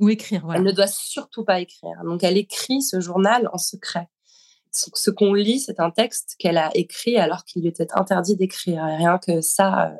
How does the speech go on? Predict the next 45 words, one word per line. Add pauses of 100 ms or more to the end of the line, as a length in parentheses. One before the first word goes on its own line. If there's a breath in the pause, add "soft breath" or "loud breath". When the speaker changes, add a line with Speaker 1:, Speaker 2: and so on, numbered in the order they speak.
(140)
Speaker 2:
c'est
déjà
très
fort
politiquement. (640 loud breath)
Et
petit
à
petit,
cette
femme,
dans
sa
chambre,
euh,
se
met
à
observer
le
papier
peint
jaune (800 soft breath)
de
la
chambre,
euh, (380)
qui
présente
un
feuillage
un
peu
étrange,
un (100)
peu,
euh, (220)
un
peu
volumineux,
un (120)
peu
gothique
et
bizarre.